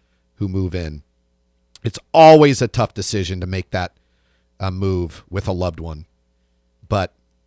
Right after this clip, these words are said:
I don't regret our decision because we moved that, my dad to Provision Living Saint Louis Hills, and in the last year of his life, he, um,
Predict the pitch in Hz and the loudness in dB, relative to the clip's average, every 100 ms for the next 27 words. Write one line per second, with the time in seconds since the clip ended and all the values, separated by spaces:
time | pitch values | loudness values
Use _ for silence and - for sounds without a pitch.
0 | _ 110 127 120 123 - 101 110 110 - | _ -2 -2 0 -4 -6 -6 -4 -4 -8
1 | _ _ _ 113 135 101 85 87 78 82 | _ _ _ 0 0 0 -6 -8 -10 -12
2 | 82 - _ - 92 - 98 85 110 110 | -16 -20 _ -14 -8 -6 -6 -6 -6 -4
3 | 107 107 87 101 - - 98 87 95 90 | -2 -4 -6 -10 -10 -10 -8 -6 -6 -6
4 | 85 - 92 90 85 87 85 82 - 90 | -8 -12 -10 -10 -10 -12 -12 -12 -10 -12
5 | - 82 76 92 76 73 87 82 82 87 | -10 -12 -8 -8 -8 -10 -12 -12 -10 -8
6 | 107 101 90 92 85 87 87 85 80 - | -8 -8 -8 -8 -8 -10 -8 -8 -10 -14
7 | - 98 95 95 95 _ _ _ _ _ | -14 -10 -10 -10 -14 _ _ _ _ _
8 | - 78 76 71 | -14 -14 -14 -18